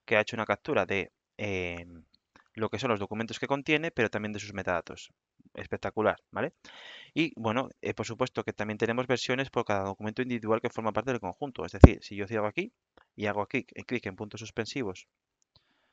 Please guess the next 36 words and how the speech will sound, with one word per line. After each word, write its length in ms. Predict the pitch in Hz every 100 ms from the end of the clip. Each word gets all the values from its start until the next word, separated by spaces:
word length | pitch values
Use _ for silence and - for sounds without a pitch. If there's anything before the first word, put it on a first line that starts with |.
| _ _ _ _ _ _ _ _
y 80 | 117
me 140 | 107 95
voy 140 | 117
a 60 | 123
las 140 | 113
opciones 360 | 117 147 117 -
que 120 | 101
me 80 | 101
da 200 | 110 - _ _ _ _ _ _ _ _ _ _ _ _ _ _ _ _ _ _ _ _ - _
el 300 | 98 101 95
menú 180 | 95 107
contextual 420 | - 120 110 135
de 60 | 110
elemento, 400 | 101 151 160 147
veo 160 | 123 117
que 80 |
en 60 | 104
historial 260 | 95 101 107
de 80 |
versiones 540 | 120 - 160 147 160 -
me 120 | 104
tiene 200 | 104 107
que 80 | -
aparecer 420 | 117 117 131 131
lo 140 | 107
que 80 | 101
es 100 | 107
la 100 | 110
versión 380 | 110 - 127 135
del 380 | 117 - 123 123
documento 480 | 101 101 85 85 101
con 120 | 135
sus 140 | 143
metadatos. 500 | 123 95 78 - 98 - - - _
Fijaros 300 | - 120 127
también 340 | 135 147 156